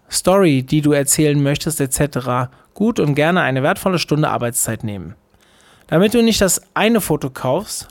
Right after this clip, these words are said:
das ein Mitbewerber auf seiner Seite hat, ist eine weitere Recherche notwendig und schon wieder brauchst du einige Minuten für mehr Auswahl. Sollten dann die Medien individualisiert werden, dann brauchst du auch hier einen Grafiker, Bildbearbeiter oder Kolorist.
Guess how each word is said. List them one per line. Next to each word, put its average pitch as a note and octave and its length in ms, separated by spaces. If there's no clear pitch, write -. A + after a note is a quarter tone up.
das - 160
ein D3 100
Mitbewerber E3 400
auf D3 140
seiner D3 260
Seite D3 380
hat, F3 200
ist - 220
eine D3+ 240
weitere F3 380
Recherche C3+ 480
notwendig B2 580
und C#3 160
schon G3 160
wieder G3+ 200
brauchst C#3 280
du B2+ 60
einige D3+ 240
Minuten D3 360
für G3 160
mehr F3+ 220
Auswahl. - 460
Sollten E3+ 380
dann A3+ 220
die F#3+ 100
Medien F3 460
individualisiert G3 960
werden, B2 500
dann C#3+ 160
brauchst D3+ 320
du D3+ 60
auch C3+ 120
hier F#3 240
einen D3 220
Grafiker, E3 680
Bildbearbeiter F3 880
oder C#3 240
Kolorist. D3 680